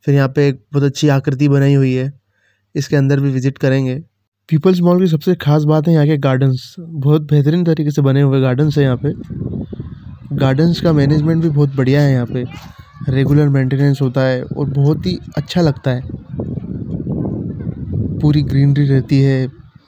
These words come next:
और बड़ा ही सुकून मिलता है, आनंद देता है।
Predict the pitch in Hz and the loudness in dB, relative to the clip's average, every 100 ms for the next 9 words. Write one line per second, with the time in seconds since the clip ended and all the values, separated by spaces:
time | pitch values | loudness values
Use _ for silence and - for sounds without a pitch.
0 | - 143 135 131 131 135 - _ - - | -10 -4 -2 0 -2 -4 -10 _ -20 -20
1 | _ _ 139 135 139 151 147 - 143 165 | _ _ -4 0 2 2 0 -4 0 2
2 | 160 147 131 143 135 127 131 147 139 123 | 4 2 2 2 0 0 2 2 2 -2
3 | 123 120 139 | -4 -6 -8